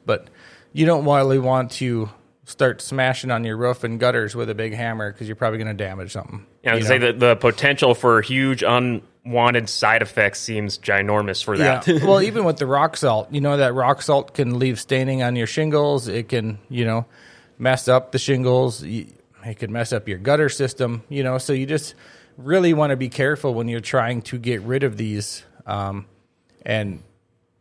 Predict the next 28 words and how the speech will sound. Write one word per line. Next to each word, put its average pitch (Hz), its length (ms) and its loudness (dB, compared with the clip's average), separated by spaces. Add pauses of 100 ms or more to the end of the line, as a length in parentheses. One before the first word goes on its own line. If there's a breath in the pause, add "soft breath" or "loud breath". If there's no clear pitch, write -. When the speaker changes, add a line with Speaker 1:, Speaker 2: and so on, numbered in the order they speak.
(220)
Speaker 1:
you 117 140 -8
know, 104 160 -6
try 117 380 -2
and 101 220 -8 (720)
do 135 160 -4
it 123 140 -4
yourself 123 400 -4
type 110 240 -2
of 107 80 -6
things. 113 280 -4
You 120 80 -4
may 120 200 -4
cause 120 300 2
more 120 200 -2
damage 120 540 -2
than 117 140 -4
it 117 80 -6
would 113 180 -8
cost 110 340 -2
just 113 220 -8
to 107 80 0
hire 107 260 -4
someone 101 300 -6
to 104 40 -8
get 98 140 -8
rid 101 160 -6
of 101 80 -10
it. 107 140 -8